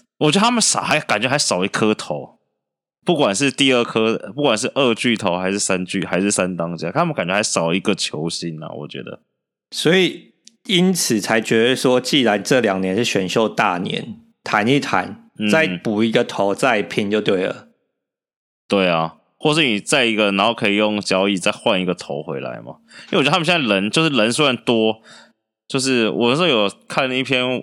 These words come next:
Speaker 1: 文章嘛，说他们可能真的，因为他们选秀都选得不错，就是前几年什么选的一些二十几顺位的，或二轮或什么，今年选那个 Desmond Bane 其实都打得不错嘛。但是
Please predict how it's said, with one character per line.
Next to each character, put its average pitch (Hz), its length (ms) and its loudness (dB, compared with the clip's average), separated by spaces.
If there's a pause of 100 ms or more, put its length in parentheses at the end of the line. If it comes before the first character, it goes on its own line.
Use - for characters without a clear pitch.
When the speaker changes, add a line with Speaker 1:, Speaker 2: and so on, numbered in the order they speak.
(100)
Speaker 1:
文 95 240 0
章 98 220 0
嘛， 95 100 2
说 127 140 2
他 135 100 2
们 135 120 -2
可 117 120 -2
能 98 140 0
真 127 180 -2
的， 120 140 -2
因 135 60 0
为 175 40 4
他 190 100 2
们 180 80 -2
选 98 160 0
秀 127 120 2
都 117 100 0
选 95 140 -2
得 82 60 0
不 85 100 -4
错， 92 220 -2
就 120 100 0
是 120 60 0
前 104 220 -2
几 101 160 -4
年 80 200 -4
什 87 100 -6
么 80 180 -8 (440)
选 95 300 0
的 95 180 2
一 107 80 2
些 107 280 2
二 120 200 0
十 101 160 0
几 87 160 -4
顺 98 320 0
位 98 240 2
的， 82 180 -2
或 117 220 0
二 127 180 2
轮 95 200 2
或 107 160 2
什 90 100 -4
么， 80 80 -4
今 117 160 0
年 101 160 2
选 92 160 0
那 95 80 0
个 92 100 0
Desmond 95 440 -2
Bane 90 180 0
其 - 80 -8
实 92 80 -2
都 113 80 2
打 85 200 -4
得 80 40 -14
不 82 100 -12
错 85 340 -4
嘛。 - 140 -12 (300)
但 165 140 0
是 151 260 0